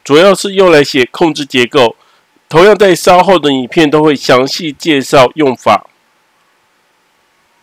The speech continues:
这里这边四个关键字用在定义上，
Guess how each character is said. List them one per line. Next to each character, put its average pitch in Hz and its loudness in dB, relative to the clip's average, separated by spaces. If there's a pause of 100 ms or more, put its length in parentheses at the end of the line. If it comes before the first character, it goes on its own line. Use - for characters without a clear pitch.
(600)
这 233 2
里 160 2
这 196 0
边 180 2
四 233 -2
个 151 2
关 170 2
键 170 2
字 151 -4
用 165 0
在 151 4
定 160 0
义 143 0
上， 131 0